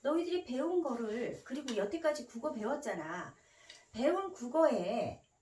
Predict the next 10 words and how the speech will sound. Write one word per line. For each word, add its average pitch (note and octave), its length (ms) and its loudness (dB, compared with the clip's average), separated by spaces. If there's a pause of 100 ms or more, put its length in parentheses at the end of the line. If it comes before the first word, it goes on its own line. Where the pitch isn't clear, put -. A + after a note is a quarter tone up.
(240)
지금 F4 760 -2
미지수만 E4+ 640 2
넣어가지고 A#3+ 440 0
식만 G#4+ 500 -2
만들면 G#3+ 1000 -2 (200)
다 A4+ 260 2
배운 D4 340 -2
식으로 D#4+ 380 -2
하는 E4 280 0
건데 B3 340 -2